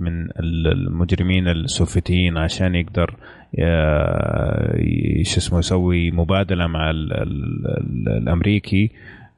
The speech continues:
آه، سببت له مشاكل نفسية، مو نفسية، يعني اجتماعية و-، ومحاولة اغتيالات وزي كذا. فهذه فكرة الفيلم، في فيلم درامي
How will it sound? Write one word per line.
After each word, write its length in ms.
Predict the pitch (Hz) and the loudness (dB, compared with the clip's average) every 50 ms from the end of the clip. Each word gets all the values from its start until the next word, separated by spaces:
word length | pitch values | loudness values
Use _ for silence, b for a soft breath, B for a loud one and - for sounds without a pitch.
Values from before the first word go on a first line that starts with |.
| - | -2
آه، 140 | - 82 82 | 2 2 2
سببت 520 | 82 - - 98 101 104 101 104 - - | 2 2 2 2 2 2 2 0 0 0
له 60 | 101 92 | 0 2
مشاكل 520 | 92 82 80 90 87 85 - - 87 85 | 2 2 2 2 0 0 -2 -4 -6 -4
نفسية، 580 | 82 80 - - - 90 87 82 76 78 85 85 | -4 -4 -4 -4 -2 0 0 2 2 2 2 0
مو 240 | 85 90 92 90 | 0 2 2 2
نفسية، 380 | 87 85 82 - - - 80 80 | 2 0 -2 -4 -4 -4 -2 -2
يعني 200 | 82 82 82 87 | -2 -2 0 0
اجتماعية 680 | 90 - - 101 98 95 92 95 95 92 90 87 87 87 | -2 -2 0 0 0 2 2 2 2 2 2 2 2 2
و-، 320 | 87 85 82 82 80 - - | 2 2 0 0 -2 -4 -6
ومحاولة 1080 | - 69 76 - - - - - - - - - - 85 92 - - 98 92 92 90 87 - | -8 -8 -6 -6 -6 -6 -6 -6 -8 -8 -8 -8 -6 -6 -6 -4 0 2 2 2 2 2 0
اغتيالات 560 | - - - 92 87 82 82 82 82 - - | -2 -2 0 2 2 4 4 4 2 2 0
وزي 180 | 85 92 - - | -4 -4 -6 -6
كذا. 240 | - - - - - - - _ _ _ _ _ _ _ _ _ _ _ _ - - - | -8 -8 -8 -10 -10 -12 -18 _ _ _ _ _ _ _ _ _ _ _ _ -10 -6 -2
فهذه 240 | - 123 123 127 110 | 0 2 2 2 0
فكرة 280 | - - - 95 90 - | 0 -2 -4 -4 -4 -4
الفيلم، 320 | 87 - - 90 92 98 | -4 -4 -2 -2 -2 -2
في 260 | 92 - 104 95 92 90 | 0 0 2 2 2 0
فيلم 240 | - 104 98 92 | 0 0 0 0
درامي 380 | 92 - 95 98 95 95 101 107 | 0 2 2 4 4 4 2 0